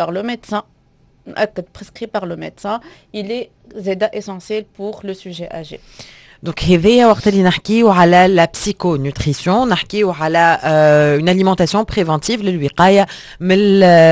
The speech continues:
Speaker 2: المشاكل اللي تهم ال-، المخ في علاقه بالتركيز، بالذاكره و-، وغيره. آه، حكيت انت على حاجات، آه، في الاول ليميسيون، مشاكل الاسنان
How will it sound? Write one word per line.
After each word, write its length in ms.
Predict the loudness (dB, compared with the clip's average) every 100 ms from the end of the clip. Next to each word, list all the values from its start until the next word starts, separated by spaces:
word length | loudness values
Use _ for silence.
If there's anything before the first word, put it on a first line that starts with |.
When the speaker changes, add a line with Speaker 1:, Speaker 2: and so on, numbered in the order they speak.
| 6 6
Speaker 2:
المشاكل 520 | 4 0 2 0 0 -2
اللي 200 | -2 0
تهم 380 | 2 2 2
ال-، 460 | 4 2 2 0 0
المخ 500 | 0 0 0 -2 -4
في 120 | -2
علاقه 300 | -2 0 -2
بالتركيز، 600 | -2 -2 -6 -4 -4 -4
بالذاكره 600 | -6 -6 -2 -2 0 0 -2 -10 -18 -8
و-، 380 | -2 2 2 2 -2
وغيره. 340 | -2 -2 -2 -6 -20 -8 -2
آه، 340 | 2 2 0 -4
حكيت 280 | -6 -6 -4
انت 200 | -4 0
على 260 | 0 2 -2
حاجات، 480 | -4 -4 -4 -4
آه، 220 | -4 -2 -4
في 160 | -8
الاول 640 | -8 -6 -4 -2 0 2 2
ليميسيون، 760 | 0 0 0 -2 -4 -2 -2 -4 -18 -10
مشاكل 380 | -6 -4 0 0
الاسنان 460 | 0 -4 -2 -4